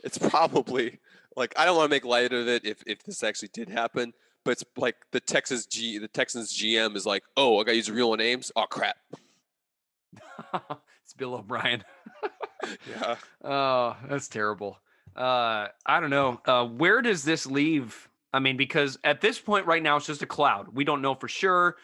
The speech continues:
Speaker 2: The investigation's going on. The lawsuits have been filed. There's no way he's getting out of Houston at this point.
Speaker 1: No.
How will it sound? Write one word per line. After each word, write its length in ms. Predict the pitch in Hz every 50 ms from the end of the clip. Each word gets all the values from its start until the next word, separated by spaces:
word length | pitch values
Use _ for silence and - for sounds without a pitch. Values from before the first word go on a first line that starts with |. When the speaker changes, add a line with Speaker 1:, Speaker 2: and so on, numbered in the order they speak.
| - _ -
Speaker 2:
The 80 | 127 120
investigation's 720 | 117 127 131 131 - 139 123 156 180 190 185 185 170 139
going 240 | - 165 160 156 151
on. 160 | 147 147 143
The 80 | 127 117
lawsuits 420 | 127 139 160 180 - - 160 -
have 80 | - 147
been 80 | 143
filed. 480 | 131 - - 147 147 143 143 139 135 131 - - - - _ _ _ -
There's 240 | 139 175 180 151 170
no 280 | 185 202 226 233 226
way 300 | 185 160 165 160 156 143 127
he's 220 | 127 143 131 113
getting 360 | 107 110 113 127 160 156 135 123
out 160 | 120 123 107
of 80 | 98
Houston 380 | - 123 123 107 - - 98 92
at 80 | 92 -
this 160 | 113 110 -
point. 280 | _ 87 80 92 - _ _ _ _ _ _ _ _ _ _ _ _ -
Speaker 1:
No. 320 | 101 95 92 90 90 95